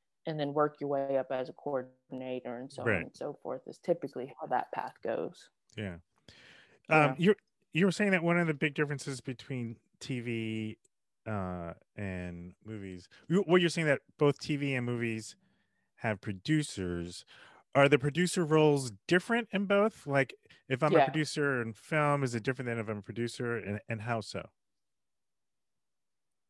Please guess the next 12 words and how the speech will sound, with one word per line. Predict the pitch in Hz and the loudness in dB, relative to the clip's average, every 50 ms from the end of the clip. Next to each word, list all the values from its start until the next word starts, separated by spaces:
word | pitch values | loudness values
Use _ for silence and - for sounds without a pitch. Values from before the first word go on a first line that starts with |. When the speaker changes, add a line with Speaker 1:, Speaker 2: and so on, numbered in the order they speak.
| _ _ _ _ _ _ | _ _ _ _ _ _
Speaker 1:
Yeah. | - 151 147 135 127 143 _ _ _ _ _ _ _ _ _ _ _ | -10 -8 -6 -6 -8 -10 _ _ _ _ _ _ _ _ _ _ _
So | - - - - 202 196 196 190 180 170 - - _ _ _ _ _ _ _ _ _ _ _ _ _ - | -18 -8 0 4 6 8 8 8 6 6 2 -2 _ _ _ _ _ _ _ _ _ _ _ _ _ -6
in | 190 196 202 202 190 _ - | -4 -2 -2 -4 -6 _ 0
film, | 240 233 240 240 247 254 254 254 247 | 4 4 6 6 6 6 4 4 2
you | 214 208 | -2 -2
typically | 196 - 226 214 214 - 220 214 - 214 208 202 202 | -4 -4 -4 -4 -4 -4 -8 -4 -4 -4 -4 -2 -4
will | 196 190 185 180 180 | -2 0 0 0 -2
have | 180 - - 175 165 165 165 165 160 156 151 156 170 - _ _ _ _ _ _ _ _ _ _ _ _ _ _ _ _ _ _ _ _ _ _ _ _ _ _ _ | -2 -8 -6 -4 -4 -2 -2 -2 -2 -2 -2 -4 -6 -12 _ _ _ _ _ _ _ _ _ _ _ _ _ _ _ _ _ _ _ _ _ _ _ _ _ _ _
one | - 175 180 185 185 185 185 180 180 180 175 175 | -14 -10 -8 -4 0 2 2 2 2 0 0 -2
of | - - - 160 151 151 | -4 -4 -4 -4 -4 -4
the | 170 160 | -8 -8
following. | 151 - 156 147 143 139 139 139 135 135 135 135 135 135 135 - - | -4 -2 0 2 2 4 2 2 0 -2 -6 -6 -6 -8 -8 -10 -14